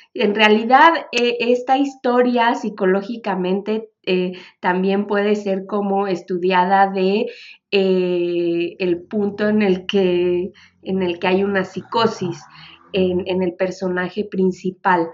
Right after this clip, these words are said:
eh, que, que as-, allá lleva al extremo este, este director. Nosotros nos vamos a bajar un poco más, eh, no a subir tanto de tono, sino a analizar, eh, desde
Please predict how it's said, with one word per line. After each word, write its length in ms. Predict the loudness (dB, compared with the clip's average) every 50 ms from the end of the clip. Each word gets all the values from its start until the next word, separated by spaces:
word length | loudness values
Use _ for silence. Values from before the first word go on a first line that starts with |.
| -14 -20 -20 -20 -20 _ _
eh, 240 | -4 -4 -4 -4 -4
que, 400 | -4 -4 -2 0 -2 -2 -4 -6
que 80 | -6 -4
as-, 240 | -4 -4 -4 -8 -12 _
allá 540 | 2 2 4 4 2 2 2 2 4 4 4
lleva 260 | 4 2 2 4 4
al 140 | 4 4 2
extremo 600 | 0 -2 -4 -6 -4 -2 -2 0 0 -2 -2 -2 -4
este, 580 | -4 -4 -4 -4 _ -4 -2 -2 -2 -4 -4 -6 -6
este 240 | -6 -4 -4 -6 -2
director. 560 | -2 -2 -2 -2 -4 -4 -4 -4 -4 -2 -2
Nosotros 460 | -2 -4 -4 -6 -10 -10 -6 -4 -2
nos 180 | -2 -2 -2 -2
vamos 360 | -2 -2 -2 -4 -6 -6 -6
a 40 | -10
bajar 280 | -10 -10 -6 -4 -4 -4
un 100 | -2 -4
poco 260 | -6 -8 -6 -6 -4
más, 400 | -4 -2 -2 -2 -4 -4 -6 -12 _ -20 -20 -20 -20 _ _ _ _ _
eh, 500 | 0 0 2 2 0 0 0 -2 -4 -4 -6
no 300 | -6 -4 -2 -2 0 0
a 80 | 0
subir 440 | -2 -2 -4 -4 -2 0 -2 -2 -2
tanto 460 | -2 -4 -2 -2 -2 -2 -2 -2 0
de 160 | 2 2 2
tono, 480 | 0 0 -2 0 0 0 0 -2 -4 -4
sino 520 | -6 -6 -6 -4 -2 0 0 0 2 2
a 100 | 0 0
analizar, 920 | 0 0 0 0 -2 -2 -4 -6 -8 -6 -2 0 0 0 0 -2 -6 -8 -8 _
eh, 540 | -4 -4 -2 -2 -2 -4 -2 -2 -2 -2 -4 -8 -16 -20 _ _ _
desde 960 | -4 -2 -2 -2 -2 -4 -6 -4 -4 -2 -2 0 -2 -2 -2 -2 -2 -2 -2